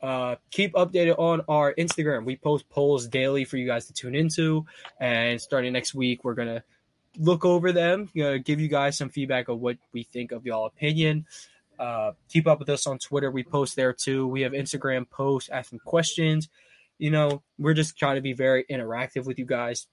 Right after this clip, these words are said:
Keep up on the TikTok. Um, I had someone call me a hater for hating on Udonis Haslem.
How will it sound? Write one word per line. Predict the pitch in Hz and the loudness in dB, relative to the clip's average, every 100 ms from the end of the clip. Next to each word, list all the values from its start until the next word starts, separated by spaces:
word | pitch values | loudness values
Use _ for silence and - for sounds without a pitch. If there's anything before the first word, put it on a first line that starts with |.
| - | -8
Keep | - 165 | -2 2
up | 156 | 2
on | 143 127 | 0 -4
the | 120 | -4
TikTok. | - 165 160 165 147 143 - _ - | 0 0 2 2 2 2 -4 _ -6
Um, | 123 117 117 113 113 _ _ _ _ | -4 -4 -6 -10 -14 _ _ _ _
I | - | -4
had | 139 | -2
someone | - 151 143 | 2 0 2
call | 147 | 0
me | 139 117 | 0 -2
a | |
hater | 127 139 139 | 0 2 0
for | 131 127 | -2 -4
hating | 131 127 123 | -2 -2 -2
on | 120 | -2
Udonis | 117 123 117 113 | -2 0 0 -2
Haslem. | 123 123 131 127 | -2 -2 -2 -4